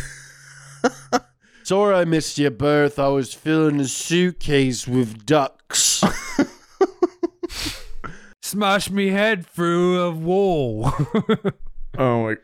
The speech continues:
Speaker 1: I saw two old, I can't do a British accent. Uh, sorry about that. Uh, yeah.
Speaker 3: No, let's hear it.
Speaker 1: Uh, okay. Uh, right then, mate, I saw two old ladies in the roo-, room next to me.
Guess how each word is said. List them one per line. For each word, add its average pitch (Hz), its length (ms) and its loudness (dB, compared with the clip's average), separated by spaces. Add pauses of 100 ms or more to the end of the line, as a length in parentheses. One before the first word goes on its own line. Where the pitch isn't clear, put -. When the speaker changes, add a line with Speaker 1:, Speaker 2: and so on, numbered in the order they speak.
Speaker 1:
I 120 80 4
saw 151 320 0
two 175 400 -2
old, 180 400 0
I 120 80 2
can't 101 240 0
do 92 100 0
a 85 60 0
British 90 300 -2
accent. 90 520 2
Uh, 87 320 2
sorry 92 300 0
about 87 220 0
that. 92 280 0
Uh, 90 360 0 (840)
yeah. 127 220 2
Speaker 3:
No, 214 80 2
let's 220 180 -2
hear 240 200 2
it. 135 120 -4 (680)
Speaker 1:
Uh, 95 560 2
okay. 113 400 0 (180)
Uh, 90 400 -4 (840)
right 135 240 2
then, 107 240 0
mate, 117 240 2
I 107 100 0
saw 123 280 0
two 143 260 -2
old 123 180 -2
ladies 127 460 0
in 123 80 0
the 113 80 -2
roo-, 120 320 2
room 123 300 0
next 120 280 -2
to 120 60 -4
me. 131 320 0